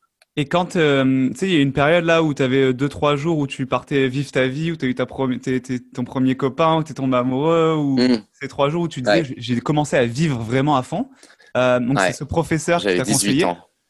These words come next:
Speaker 1: Ça avait dix-huit ans, c'est ce
Speaker 2: Professeur Jacques
Speaker 1: professeur.
Speaker 2: Guillou, le dir-, le prof-, directeur du Conservatoire de Nantes, qui m'a, qui a donné des indications à tout le monde, euh,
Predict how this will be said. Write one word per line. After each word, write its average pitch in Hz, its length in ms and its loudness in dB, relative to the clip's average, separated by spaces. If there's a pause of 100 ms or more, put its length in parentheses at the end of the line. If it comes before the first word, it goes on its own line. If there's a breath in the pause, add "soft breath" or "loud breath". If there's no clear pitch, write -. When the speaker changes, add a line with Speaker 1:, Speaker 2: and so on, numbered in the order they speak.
(260)
Speaker 1:
Ça 135 80 -2
avait 131 100 2
dix-huit 131 220 -4
ans, 113 100 0
c'est 143 120 -12
ce 143 120 -8
Speaker 2:
Professeur 131 240 0
Jacques 123 160 0
Speaker 1:
professeur. - 100 0
Speaker 2:
Guillou, 120 200 4
le 107 180 4
dir-, 117 220 0
le 107 60 -2
prof-, 113 320 -2
directeur 120 400 0
du 113 80 -2
Conservatoire 107 400 -2
de 95 80 -8
Nantes, 110 180 -8
qui 98 140 -16
m'a, 90 100 -12
qui 95 200 -4
a 90 40 0
donné 98 220 -6
des 92 200 -8
indications 95 460 -6
à 92 80 -4
tout - 140 -14
le 98 60 -6
monde, 98 260 -6 (500 soft breath)
euh, 76 540 0